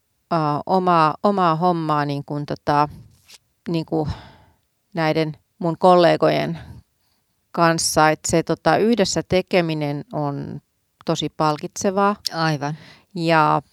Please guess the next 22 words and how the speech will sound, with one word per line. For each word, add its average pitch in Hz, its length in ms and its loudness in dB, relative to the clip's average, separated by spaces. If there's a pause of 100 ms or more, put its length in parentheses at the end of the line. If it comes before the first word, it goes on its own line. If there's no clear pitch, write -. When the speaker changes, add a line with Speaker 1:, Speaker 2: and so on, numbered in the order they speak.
(280)
Speaker 1:
sitten, 160 680 0 (760)
ö, 165 480 -4 (720)
niin 170 240 -6
kuin 170 160 -2
vaikeuksien 165 880 2 (540)
voittaminen 160 680 0
vä-, - 180 -8
välillä 196 320 6
voi 165 220 4
olla 170 220 6
niin 165 140 -4
kuin 175 220 -8
tosikin 170 560 0 (680)
haasteellista, 156 920 2
jolloin, 156 420 0 (140)
jolloin 156 300 0
sitten 156 400 -6
pitää 151 360 0 (100)
pitää 156 380 -2
pien-, 160 280 -2 (100)
pientä 170 340 -2
palaveria, 170 680 4